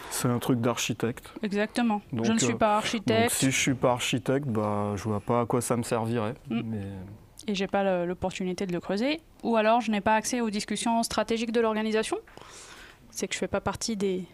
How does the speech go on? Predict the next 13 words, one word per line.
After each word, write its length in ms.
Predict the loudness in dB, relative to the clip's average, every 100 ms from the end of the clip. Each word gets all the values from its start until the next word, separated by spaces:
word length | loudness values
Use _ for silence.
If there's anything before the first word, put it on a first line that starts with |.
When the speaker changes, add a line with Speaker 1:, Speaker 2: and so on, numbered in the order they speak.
| -16 -16 -16 -18 -20 -20 -8
Speaker 1:
Donc, 300 | -6 -4 -6
c'est 120 | -6
Speaker 2:
des 640 | -6 -6 -10 -14 -20 -10 2
Speaker 1:
peut-être, 140 | 4
Speaker 2:
hauts 100 | 4
de 80 | 4
la 60 | 4
Speaker 1:
peut-être 120 | 6
Speaker 2:
sphère. 180 | 6 4
Speaker 1:
pas 100 | 2
très 300 | 2 2 4
inclusif, 500 | 2 2 2 2 -2 -6
finalement. 500 | -2 0 0 0 -2